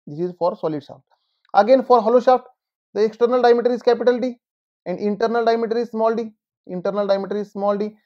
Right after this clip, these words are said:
right? Therefore, for this, if I calculate sigma B max for hollow shaft, it will become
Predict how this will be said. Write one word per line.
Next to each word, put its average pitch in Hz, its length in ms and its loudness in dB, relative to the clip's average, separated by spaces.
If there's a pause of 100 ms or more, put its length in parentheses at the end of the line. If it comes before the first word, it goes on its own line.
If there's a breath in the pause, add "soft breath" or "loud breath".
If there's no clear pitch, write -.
(180 soft breath)
right? 180 180 -2 (380)
Therefore, 233 560 2 (360)
for 226 200 4
this, 220 320 -2 (120)
if 202 200 -8
I 226 100 0
calculate 220 380 -2
sigma 220 260 -2
B 220 180 -4
max 214 360 -4
for 196 140 0
hollow 202 160 -2
shaft, 180 280 0 (440)
it 180 100 -10
will 214 140 -4
become 202 400 0